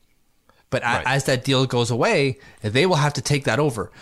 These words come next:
Speaker 1: So selling the business is very much part of the Islanders', um,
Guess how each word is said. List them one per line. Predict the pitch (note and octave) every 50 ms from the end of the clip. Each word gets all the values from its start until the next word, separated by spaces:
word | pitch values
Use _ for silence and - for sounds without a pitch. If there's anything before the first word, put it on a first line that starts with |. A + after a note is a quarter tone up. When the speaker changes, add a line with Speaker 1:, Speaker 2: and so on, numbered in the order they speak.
| - -
Speaker 1:
So | - - - C#3+ C3 -
selling | C3 - - - - D#3 E3 F#3+ G3 F#3+
the | E3+
business | C#3 C3 C#3 D3 C#3+ F3 D3+ -
is | C3 A#2+ A#2+
very | A#2 G#2+ C3+ C3 C#3 C#3
much | C3+ C3 C3 C3 - - -
part | - - - C#3 C3 B2 -
of | B2 A#2 A#2
the | B2 A#2 - -
Islanders', | A2 A#2+ A#2+ A#2 A#2+ A#2+ A2+ A2 A2 G#2 G2+ - - - - - - - - _ _ _ _ _ _
um, | - G#2+ G2+ F#2+ F#2+ F#2 F2+ F2+ F2 F2 F#2+